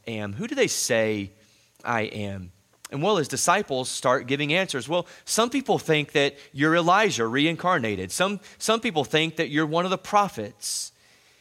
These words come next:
And Je-, what Jesus does is he starts hearing what public opinion is about himself,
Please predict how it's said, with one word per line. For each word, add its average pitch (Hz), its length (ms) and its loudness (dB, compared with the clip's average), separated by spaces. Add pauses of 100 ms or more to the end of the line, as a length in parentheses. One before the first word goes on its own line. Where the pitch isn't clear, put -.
(260)
And 139 160 -4
Je-, 233 280 -4
what 165 160 -6
Jesus 240 400 -6
does 107 440 -4
is - 140 -6
he 143 100 -4
starts 240 380 -2
hearing 170 420 -2
what 131 200 -2
public 165 340 -2
opinion 131 540 -6
is 110 320 -6
about 123 360 0
himself, 107 680 -6